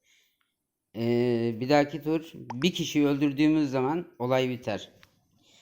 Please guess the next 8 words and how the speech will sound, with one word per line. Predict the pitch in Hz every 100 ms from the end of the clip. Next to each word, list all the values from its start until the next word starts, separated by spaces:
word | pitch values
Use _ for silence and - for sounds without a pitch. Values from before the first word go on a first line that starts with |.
| _ _ _ _ _ _ _ _ _ _ _ _ _ _ _ _ _ _ _ _ - _ _ _ _ - - - _ _ _ _ _ _ _ _
Evet. | 107 120 120 143 160 - - _ _ _
Gördüğünüz | 139 147 143 165 170 151
gibi, | 151 135 156 185 220 - - _ _ _ _ _ -
gördüğünüz | 143 160 175 180 147
gibi | 151 165 -
Pink'i | 175 170 175
astırdım. | 175 175 160 156 180 - - -
<laughs> | - 220 233 - - 202 - - - - - - _ _ _ _ - 247